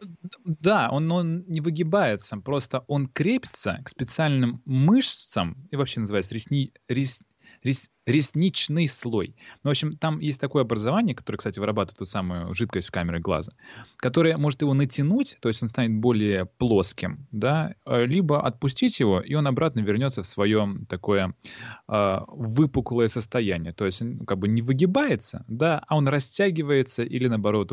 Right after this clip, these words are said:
превращается вот обращ-, обратно в такую, а, м, овальную конструкцию. Примерно так. Ну, то есть он меняет свою такую эластичность. И, кстати, тоже маленький нюанс, чтобы,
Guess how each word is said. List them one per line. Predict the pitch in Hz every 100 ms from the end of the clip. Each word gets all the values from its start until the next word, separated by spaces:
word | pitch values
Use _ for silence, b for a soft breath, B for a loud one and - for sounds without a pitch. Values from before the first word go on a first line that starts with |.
| 82
превращается | 92 85 107 92 87
вот | 82
обращ-, | 82 90 -
обратно | 98 98 92
в | 87
такую, | 87 - 87 - B B B B B -
а, | 95 92 92 90
м, | - - 64 64 -
овальную | 113 107 117 98 92 90 85 85 - 53 - 113 113
конструкцию. | 120 113 104 95 - - 95
Примерно | 127 127 95 90
так. | - 87 -
Ну, | 92
то |
есть | 85 -
он | 98
меняет | 104 104 92
свою | - 92
такую | 87 95 - -
эластичность. | 107 98 101 107 - 101 - B B B B -
И, | 147
кстати, | - 139
тоже | 135 110
маленький | 113 98 110
нюанс, | 117 196 240 -
чтобы, | - - 117 104 101 95 110